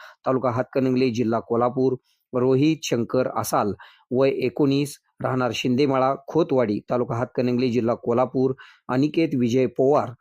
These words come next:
वय बावीस राहणार दत्तवाड तालुका शिरोळ जिल्हा कोल्हापूर यांच्यावर मोका अंतर्गत कारवाई करण्यात आलेली आहे. इचलकरंजी पोलीस ठाण्याच्या हद्दीत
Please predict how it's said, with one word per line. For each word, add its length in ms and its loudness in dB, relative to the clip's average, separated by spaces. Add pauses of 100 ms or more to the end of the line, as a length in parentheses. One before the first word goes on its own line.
(260)
वय 220 2
बावीस 540 0
राहणार 360 -2
दत्तवाड 580 0
तालुका 280 -2
शिरोळ 320 0
जिल्हा 240 0
कोल्हापूर 440 -2
यांच्यावर 640 0
मोका 320 -2
अंतर्गत 420 0 (420)
कारवाई 360 2
करण्यात 320 0
आलेली 240 2
आहे. 240 2 (1300)
इचलकरंजी 560 10
पोलीस 340 4
ठाण्याच्या 340 2
हद्दीत 280 -2